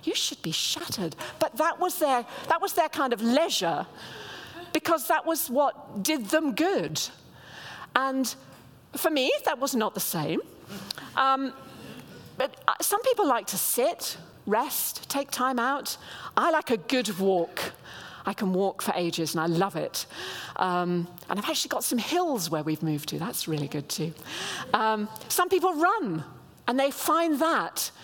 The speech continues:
is a good way to spend their leisure time. I find baking very restful. One of my daughters-in-law, uh, doesn't at all. She said, "Oh, it's too fiddly."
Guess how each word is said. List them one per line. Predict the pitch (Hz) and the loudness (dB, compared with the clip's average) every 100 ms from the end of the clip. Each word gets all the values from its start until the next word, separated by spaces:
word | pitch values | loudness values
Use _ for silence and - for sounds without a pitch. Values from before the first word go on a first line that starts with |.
| - - | -20 -4
is | 247 233 | -2 2
a | 202 | 0
good | 165 320 311 240 | 0 0 2 0
way | 233 185 151 143 - | 0 0 0 -2 -6
to | - | -4
spend | 196 - 196 | -2 -2 0
their | 185 | 0
leisure | 180 202 180 | 0 -2 -2
time. | 185 156 147 - - - - - - - - - | -2 -2 -2 -4 -10 -10 -10 -12 -12 -16 -10 0
I | 427 539 | 0 2
find | 277 262 170 | 0 0 2
baking | 285 294 - 160 151 | 0 0 -2 0 0
very | 170 156 | 0 0
restful. | 151 151 - - 139 135 143 - - | 0 -2 -4 -4 -2 -4 -4 -14 -8
One | 170 190 | -4 0
of | |
my | 170 160 | 0 0
daughters-in-law, | 170 156 - 160 151 147 143 - - - - - - - - - | -2 -2 -2 0 0 0 -4 -8 -18 -20 -20 -20 -20 -20 -20 -10
uh, | - - 160 113 | -8 -4 -4 -4
doesn't | 170 196 160 156 | -2 -2 0 -4
at | 160 | -2
all. | 208 143 156 | -2 -2 -2
She | - | -4
said, | - 262 | -2 -2
"Oh, | 254 | -2
it's | - - | -4 -4
too | - 294 | -2 -2
fiddly." | - - 320 196 151 | -2 -2 0 0 0